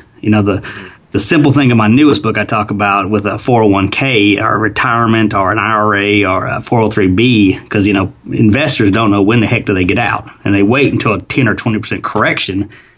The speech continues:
Speaker 1: and then they don't know what to do. They're trapped. Or they get out too late, then they don't know when to get back in. The simplest way to handle that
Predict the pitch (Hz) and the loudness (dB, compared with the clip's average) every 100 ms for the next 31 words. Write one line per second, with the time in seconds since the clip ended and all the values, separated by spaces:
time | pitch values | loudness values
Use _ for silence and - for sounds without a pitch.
0 | - - - 113 170 147 113 104 98 98 | -16 -16 -6 0 2 2 2 0 -2 0
1 | 139 147 95 - 156 117 - 110 104 101 | 2 2 0 -4 -2 -2 -4 -2 0 0
2 | 131 - - 113 185 160 143 - _ _ | 0 -4 -4 -2 0 0 0 -10 _ _
3 | 151 175 143 123 117 113 101 104 95 - | 0 2 2 2 2 2 2 0 0 -4
4 | - 104 - - - _ _ _ - - | -4 -4 -6 -16 -20 _ _ _ -6 -4
5 | - 170 143 135 127 123 - 123 110 92 | 0 2 4 2 2 0 0 0 0 0
6 | 92 92 | -2 -4